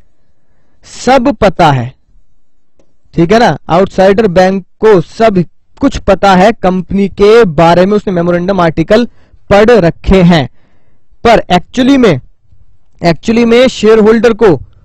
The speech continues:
तो दो हज़ार वाली बात पता ही नहीं थी, right? तो फिर, तो फिर bank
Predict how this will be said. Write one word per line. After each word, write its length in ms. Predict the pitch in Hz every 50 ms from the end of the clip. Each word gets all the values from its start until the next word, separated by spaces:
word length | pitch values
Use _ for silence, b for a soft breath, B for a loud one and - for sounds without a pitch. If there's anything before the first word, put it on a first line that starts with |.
| - - -
तो 80 | 202 180
दो 300 | 156 147 214 247 254 233
हज़ार 340 | 202 196 180 208 226 214
वाली 220 | 196 208 214 214 208
बात 200 | 185 220 220 -
पता 180 | - 170 -
ही 100 | 202 214
नहीं 120 | 214 233 226
थी, 220 | 214 269 269 247 - _ _ _ _ - - - -
right? 260 | 160 202 233 208 160 - - - -
तो 120 | 208 214 214
फिर, 380 | - - 233 233 196 131 123 - - - _ _ - -
तो 120 | - 208 208
फिर 240 | - - 233 233 190
bank 500 | 156 135 127 190 202 226 226 185 160